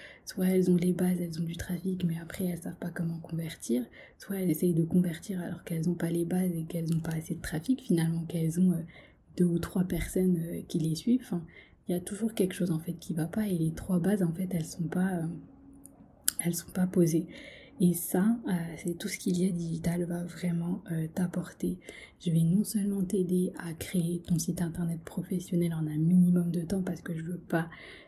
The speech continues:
que, euh, tu passes des, des semaines, des mois à, à, à faire, euh, ton site internet parce que je sais en fait qu'après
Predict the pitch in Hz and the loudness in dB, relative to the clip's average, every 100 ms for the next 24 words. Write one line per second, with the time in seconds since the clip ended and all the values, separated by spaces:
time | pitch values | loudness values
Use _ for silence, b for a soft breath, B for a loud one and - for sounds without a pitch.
0 | B - 196 185 175 156 - 170 180 170 | B -4 2 2 2 -2 -2 -6 -4 -4
1 | - 165 160 156 165 - - 175 180 180 | -4 0 2 2 -2 -2 4 6 8 8
2 | 160 160 147 156 165 180 185 185 - 165 | 6 4 6 4 6 4 2 -2 -6 -6
3 | 175 247 165 156 151 - 170 165 147 160 | -4 -6 -6 -6 -8 -4 -2 -2 0 -2
4 | - - 156 160 196 - 175 - 165 156 | -2 -6 -6 2 2 4 -2 -2 -2 -2
5 | 160 180 170 165 175 175 165 - 185 | 0 -2 -2 -6 -8 -10 -10 -6 -4